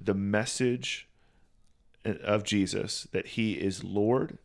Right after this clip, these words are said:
and that he died and rose again for the forgiveness of the sins of the world.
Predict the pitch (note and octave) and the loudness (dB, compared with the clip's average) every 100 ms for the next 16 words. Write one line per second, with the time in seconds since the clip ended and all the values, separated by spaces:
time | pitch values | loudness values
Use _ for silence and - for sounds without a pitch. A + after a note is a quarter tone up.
0 | - G2 - A2+ F#2 G2 G2+ G#2 G#2 G#2 | -6 -4 -2 -4 0 2 4 2 2 2
1 | A2 G2+ F#2+ F#2 F2+ F2+ F2+ - F#2+ G2 | 0 -2 -2 -2 -6 -6 -8 -4 -2 0
2 | F#2+ - F2 - - F#2+ G2+ G#2 F2+ F2 | -2 -2 -4 -6 -4 -2 -2 -4 -2 -4